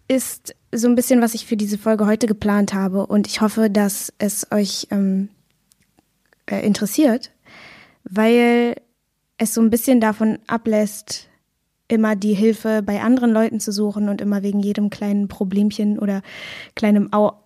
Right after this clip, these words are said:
Wehwehchen, Auerchen wollte ich sagen, <laughs> ähm, dass man da nicht immer direkt so zu allen anderen Menschen rennen muss,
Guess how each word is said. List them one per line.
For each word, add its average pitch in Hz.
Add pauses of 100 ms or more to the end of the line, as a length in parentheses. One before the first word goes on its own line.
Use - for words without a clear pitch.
Wehwehchen, 247 (160)
Auerchen 196
wollte 196
ich -
sagen, 202 (320)
<laughs> -
ähm, 208 (1300)
dass 240
man 233 (380)
da 233
nicht 233
immer 240
direkt 220
so 208
zu 208
allen 214
anderen 226
Menschen 220
rennen 233
muss, -